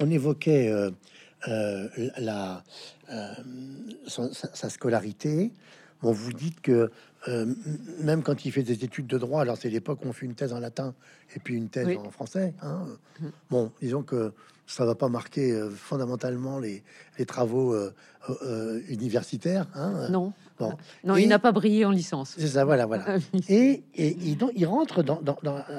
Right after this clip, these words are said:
Speaker 1: dans la magistrature. Euh, alors, euh, il, il, il, il est, euh, magistrat, faut dire un petit peu ce que c'est, euh, sous ce terme quand même, hein, parce que c'est pas non plus un,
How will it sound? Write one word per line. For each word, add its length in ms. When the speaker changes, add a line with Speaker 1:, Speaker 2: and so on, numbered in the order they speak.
Speaker 1:
dans 100
la 100
magistrature. 800
Euh, 640
alors, 320
euh, 260
il, 200
il, 260
il, 180
il 180
est, 320
euh, 40
magistrat, 500
faut 160
dire 180
un 60
petit 160
peu 120
ce 100
que 120
c'est, 400
euh, 420
sous 160
ce 140
terme 380
quand 140
même, 280
hein, 160
parce 100
que 80
c'est 120
pas 160
non 180
plus 360
un, 200